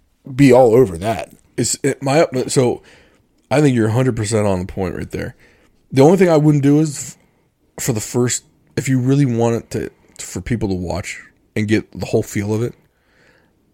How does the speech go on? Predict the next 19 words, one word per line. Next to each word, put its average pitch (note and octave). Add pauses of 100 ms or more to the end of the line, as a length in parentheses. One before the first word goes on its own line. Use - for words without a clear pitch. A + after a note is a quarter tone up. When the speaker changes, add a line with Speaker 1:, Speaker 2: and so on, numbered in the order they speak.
(120)
Speaker 2:
I'd C3
make D3+
it -
fr-, - (100)
all A2+
of F#2+
it. -
I'd B2+
make B2
it G2+
all G#2
free G#2+
for F2
three E2
years. E2
Speaker 1:
Yeah. A2 (720)
Speaker 2:
Suck D#3
'em A#2
in. G#2